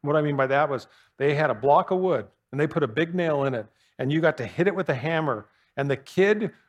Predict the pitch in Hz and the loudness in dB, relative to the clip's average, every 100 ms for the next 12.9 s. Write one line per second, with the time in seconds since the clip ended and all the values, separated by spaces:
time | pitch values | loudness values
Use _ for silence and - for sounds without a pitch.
0 | _ 165 165 147 120 151 170 196 196 160 | _ 2 2 0 -2 2 4 4 2 2
1 | 170 175 185 180 - - 131 - 202 214 | 0 2 2 0 -8 -10 -10 0 0 2
2 | 208 208 196 196 185 185 143 170 180 170 | -2 2 2 2 2 2 2 0 0 0
3 | - _ _ 151 151 - 135 143 202 202 | -8 _ _ -4 -2 -2 0 2 0 0
4 | 196 180 143 147 185 185 175 160 165 165 | 0 2 0 -2 -2 0 -2 0 2 2
5 | 160 - _ _ 139 147 123 135 139 123 | -2 -8 _ _ 0 0 0 -2 0 -2
6 | 90 - _ _ _ _ _ _ _ _ | -4 -14 _ _ _ _ _ _ _ _
7 | _ _ _ _ _ _ _ _ _ _ | _ _ _ _ _ _ _ _ _ _
8 | _ - 180 175 220 110 85 - _ _ | _ -4 0 2 2 -2 -8 -16 _ _
9 | _ _ _ _ _ _ _ _ _ _ | _ _ _ _ _ _ _ _ _ _
10 | _ _ _ _ _ _ _ _ 170 208 | _ _ _ _ _ _ _ _ -4 -2
11 | 139 117 - 131 143 143 156 180 127 113 | -2 -4 -6 -4 -2 -4 -4 -6 -4 -6
12 | - 196 202 101 117 120 123 127 | -4 -8 -8 -10 -10 -10 -10 -12